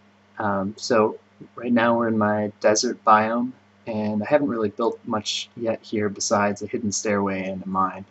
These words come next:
Um, so I'll show you the hidden stairway. So I put a little notch in the sand here, and I'm gonna count in three blocks.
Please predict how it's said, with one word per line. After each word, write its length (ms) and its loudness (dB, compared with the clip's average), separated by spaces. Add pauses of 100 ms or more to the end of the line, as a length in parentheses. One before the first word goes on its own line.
(560)
Um, 280 -8
so 180 -2
I'll 40 -6
show 180 -2
you 120 0
the 80 -4
hidden 220 -4
stairway. 420 -4 (540)
So 120 -6
I 40 -2
put 100 -2
a 60 8
little 180 6
notch 380 4
in 60 2
the 60 0
sand 360 -2
here, 260 -4
and 100 -2
I'm 120 -4
gonna 160 -6
count 320 -4
in 280 0 (640)
three 720 0 (320)
blocks. 640 -2